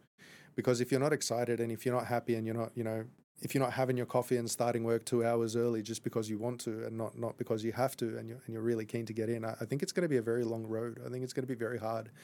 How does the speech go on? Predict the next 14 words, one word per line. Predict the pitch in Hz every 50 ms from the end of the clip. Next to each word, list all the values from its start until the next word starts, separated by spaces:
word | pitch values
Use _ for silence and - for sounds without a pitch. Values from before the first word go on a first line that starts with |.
| - - - - - -
The | - 127
moment | 123 131 143 156 151 143
you | 135
start | - - 123 123 120
to | - 113
hate | - - 123 127 131 123
what | 127 123 117
you | 120
do, | 110 107 113 120 117 110
things | 107 - - 120 120 120 120 - - - -
change. | - - 117 120 120 117 110 113 - - - - -
Your | 123 120
output | 120 120 120 - - 135 -
changes, | - - 120 117 117 110 110 113 113 113 113 - -